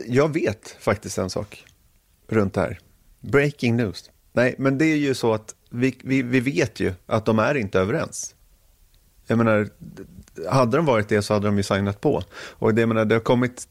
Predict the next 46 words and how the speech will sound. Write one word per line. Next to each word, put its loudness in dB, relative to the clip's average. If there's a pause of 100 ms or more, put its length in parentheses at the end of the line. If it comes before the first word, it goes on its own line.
som 0
du 2
nämnde, 0
de -2
här 2
ryktena -2
säger 0
att, -6
ja, 2
men 2
det 4
är 0 (460)
Daimler 0
som -2
vill 0
det 2
här, 0
eller -2
det 2
är 0
Hamilton 0
som -4
kräver 0
det 2
här, 0
eller 0
det 0
är 2
Mercedes -2 (100)
F 0
ett-teamet 0
som 0
vill 2 (580)
det 0
här, 2
och 0
det, 2
det 2
är 2
det 2
som -4
är 2
problemet. 0
Alla 2
de 0
detaljerna -2